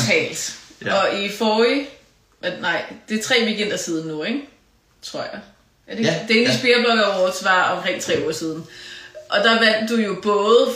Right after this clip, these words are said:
Speaker 1: for årets udgivelse med Oberon.
Speaker 2: Ja.
Speaker 1: Ja. Og for årets bryggeri. Bryggeri. Ja.
Speaker 2: Ja.
Speaker 1: Hvordan var det?
Speaker 2: Det var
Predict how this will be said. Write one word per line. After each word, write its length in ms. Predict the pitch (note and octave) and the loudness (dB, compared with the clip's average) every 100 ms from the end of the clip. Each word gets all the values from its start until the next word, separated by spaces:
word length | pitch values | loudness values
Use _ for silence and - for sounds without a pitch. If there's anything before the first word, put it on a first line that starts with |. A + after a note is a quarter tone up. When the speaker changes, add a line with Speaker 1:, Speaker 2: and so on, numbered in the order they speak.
| - | 0
Speaker 1:
for 500 | F#3+ F3 D#3+ - F#3 | 2 2 0 -2 -2
årets 640 | F3+ D#3+ D#3 - - - - - _ _ _ | 0 2 0 -4 -10 -14 -18 -20 _ _ _
udgivelse 840 | A#3 C4 - C4 A#3 A3+ B3 B3 - | -4 -2 0 -2 -2 -4 -2 -4 -6
med 380 | F#3 F3+ E3+ D#3 - | -6 -4 -2 -4 -4
Oberon. 480 | C4 C#4+ B3 A3+ A#3 - - | -4 -4 -2 0 0 -4 -10
Speaker 2:
Ja. 100 | - - | -10 -6
Speaker 1:
Ja. 140 | G#3+ A3+ - - - - | -4 -4 -6 -18 -12 0
Og 340 | A3 A3 A#3 A3+ | 4 4 4 2
for 360 | A3 G#3 G#3 F3 | 2 4 4 2
årets 380 | D#3+ - F#3 | 0 0 -6
bryggeri. 500 | - A#3+ C4 C4+ - - - _ - | -2 0 2 0 -2 -8 -18 _ -6
Bryggeri. 480 | G#3 A3 A3+ - - | -4 0 -2 -4 -6
Ja. 120 | - D#3 | -2 0
Speaker 2:
Ja. 80 | A2 - - _ _ _ _ _ _ | -2 -10 -20 _ _ _ _ _ _
Speaker 1:
Hvordan 200 | F#3 F#3 | -8 -6
var 40 | F#3 | -6
det? 120 | E3+ - _ _ _ - - - - - | -10 -16 _ _ _ -20 -18 -20 -20 -10
Speaker 2:
Det 100 | |
var 80 | A#2+ | -6